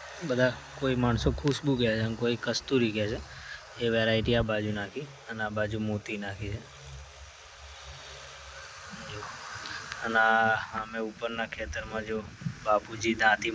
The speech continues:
મારે છે બહાબાટી. જો કે એમને દાંતી મારવાની જરૂર નથી, પણ શોખના લીધે અત્યારે કે હું ટ્રેક્ટર ચલાવું એટલે શોખ માટે દાંતી મારે છે. જો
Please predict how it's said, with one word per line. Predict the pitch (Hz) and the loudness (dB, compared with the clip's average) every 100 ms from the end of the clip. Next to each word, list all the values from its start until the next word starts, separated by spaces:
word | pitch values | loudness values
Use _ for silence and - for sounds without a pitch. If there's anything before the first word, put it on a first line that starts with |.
| 110 | 4
મારે | 110 107 - | 6 6 2
છે | 113 - - - - - - - - | -4 -10 -14 -14 -14 -16 -16 -18 2
બહાબાટી. | 120 107 107 107 104 113 - - - - - - - - - | 6 8 8 8 8 4 0 -4 -16 -16 -16 -14 -14 -16 -4
જો | 131 117 | 2 8
કે | 123 | 10
એમને | 117 120 120 | 12 10 10
દાંતી | 113 110 120 | 8 8 8
મારવાની | 120 117 120 110 | 10 10 10 10
જરૂર | 113 120 | 10 10
નથી, | 123 123 123 117 | 12 10 10 6
પણ | 113 107 - | 6 4 2
શોખના | - 113 107 120 117 110 | 6 6 6 6 6 6
લીધે | 107 110 | 6 6
અત્યારે | 107 117 113 113 - - - - - - - - - - - - - - - - - - - - - - | 6 6 6 4 -2 -18 -18 -18 -18 -18 -18 -18 -18 -18 -18 -16 -16 -16 -16 -16 -16 -18 -20 -20 -14 -6
કે | 127 110 | -2 2
હું | 110 | 2
ટ્રેક્ટર | 107 113 104 135 107 | 4 2 2 2 2
ચલાવું | - 113 110 104 | 4 6 6 4
એટલે | 104 107 - | 2 0 2
શોખ | 113 110 - | 2 0 4
માટે | 107 104 107 107 | 4 6 6 8
દાંતી | 101 110 104 | 6 4 4
મારે | 101 101 98 | 6 6 6
છે. | 104 | 4
જો | 101 | 2